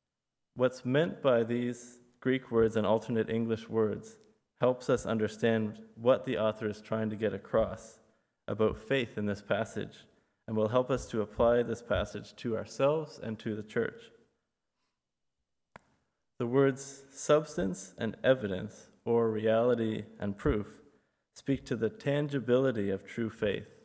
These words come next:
This is something that you can see, hear, and experience. One who has this kind of faith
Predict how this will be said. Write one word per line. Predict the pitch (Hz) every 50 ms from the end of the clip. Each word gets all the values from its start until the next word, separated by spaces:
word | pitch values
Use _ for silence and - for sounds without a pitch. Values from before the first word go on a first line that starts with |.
| _ _ _ _ _ _ _ _
This | - 127 - -
is | 135 131
something | - 156 143 139 139 143 131 127
that | 123 110
you | 110 123 120
can | 117 - 120 110 104
see, | - - - - 180 175 123 101 101 202 - - - _ _ _ _ _ _ _ -
hear, | 143 147 139 123 110 104 98
and | - - 104 98
experience. | 101 - - - - - 131 143 131 113 104 85 85 110 - - - - _ _ _ _ _ _ _ _ _ _ _ _ _ _ _ -
One | 123 131 131 131
who | 131 123 110
has | 117 131 147 160 160 151 -
this | 135 123 - -
kind | - - 123 113 110
of | 104
faith | - - - 95 92 101 -